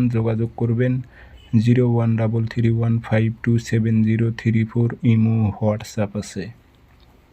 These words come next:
নকশাটি খুব পরীক্ষিত, নকশাটি আপনাদের লিখতে হবে না,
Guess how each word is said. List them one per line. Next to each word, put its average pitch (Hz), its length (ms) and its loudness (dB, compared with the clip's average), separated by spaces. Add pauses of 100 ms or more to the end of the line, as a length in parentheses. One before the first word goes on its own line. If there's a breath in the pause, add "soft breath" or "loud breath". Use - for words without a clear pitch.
(1500 loud breath)
নকশাটি 123 380 2
খুব 135 240 2
পরীক্ষিত, 123 440 2
নকশাটি 120 500 2
আপনাদের 117 340 0
লিখতে 113 320 0
হবে 104 300 2
না, 101 160 0